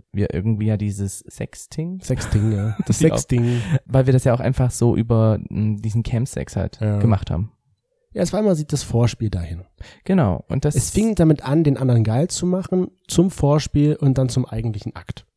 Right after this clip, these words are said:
Speaker 1: Genau, und der eigentliche Akt war dann über Kamera.
Speaker 2: Ja, wie wir ja schon mal erzählt haben.
Speaker 1: Wie wir ja schon mal erzählt haben.
Speaker 2: Es stimmt. Also es kann, es muss kreativ sein irgendwie und sonst, finde ich, geht's halt einfach daneben.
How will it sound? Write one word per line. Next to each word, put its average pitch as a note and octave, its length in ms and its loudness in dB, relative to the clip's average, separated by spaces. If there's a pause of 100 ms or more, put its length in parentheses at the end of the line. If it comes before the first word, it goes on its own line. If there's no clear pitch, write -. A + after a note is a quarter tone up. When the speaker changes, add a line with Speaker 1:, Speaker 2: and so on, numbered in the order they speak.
Speaker 1:
Genau, C3+ 180 2
und G2+ 80 0
der D#2+ 100 -2
eigentliche G#2+ 340 0
Akt - 160 -4
war D#3+ 60 2
dann D#3 220 0 (160)
über A#2+ 380 0 (560)
Kamera. F#2 380 -6
Speaker 2:
Ja, B2 320 -8
wie C3+ 160 2
wir E3 80 4
ja C3+ 100 2
schon A#2 160 -2
mal A2+ 100 0
erzählt - 380 -4
haben. E2 340 -4
Speaker 1:
Wie A2 200 -2
wir C3 80 4
ja C3 160 2
schon A2 160 0
mal A2 120 2
erzählt G2 460 -2
haben. F#2+ 240 0
Speaker 2:
Es A#2+ 160 4
stimmt. G2+ 580 -2 (480)
Also E3 180 2
es E3 300 -4
kann, - 560 -2 (240)
es C3+ 180 -4
muss E3 240 4
kreativ C3+ 600 2
sein G#2 260 0
irgendwie A2 440 2
und A2+ 240 0
sonst, B2 440 0
finde D3 240 4
ich, B2+ 220 0
geht's - 280 -2
halt A#2+ 160 2
einfach A2 300 -4
daneben. F2 580 -4